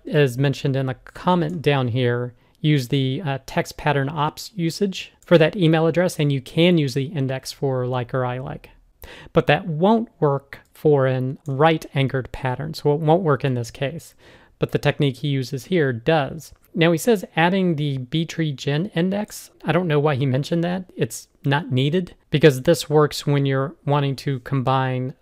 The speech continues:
a search on, say, an I D and a json field. So I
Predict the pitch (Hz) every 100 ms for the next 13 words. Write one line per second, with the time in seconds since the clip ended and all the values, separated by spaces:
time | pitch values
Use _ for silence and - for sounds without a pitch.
0 | - - 143 123 - 247 135 131 123 117
1 | _ - - 135 123 135 311 139 135 135
2 | 127 127 - 131 123 131 139 143 131 139
3 | 139 175 170 196 208 214 - _ _ -
4 | - 160 147 - 180